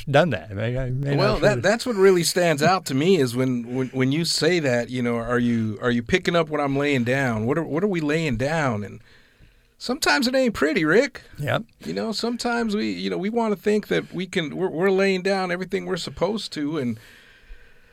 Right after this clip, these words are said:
Speaker 2: you look back, you're like, "Yeah, I probably shouldn't have laid that down." And that, that's, that, I believe that's a good opportunity to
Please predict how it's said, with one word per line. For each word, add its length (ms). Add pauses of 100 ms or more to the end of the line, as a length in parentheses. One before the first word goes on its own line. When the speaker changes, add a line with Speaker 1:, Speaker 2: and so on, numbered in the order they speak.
(400)
Speaker 2:
you 140
look 180
back, 260
you're 100
like, 160
"Yeah, 320
I 40
probably 360
shouldn't 580
have 160
laid 260
that 200
down." 420
And 120
that, 160
that's, 400 (720)
that, 320 (100)
I 100
believe 220
that's 180
a 40
good 120
opportunity 600
to 260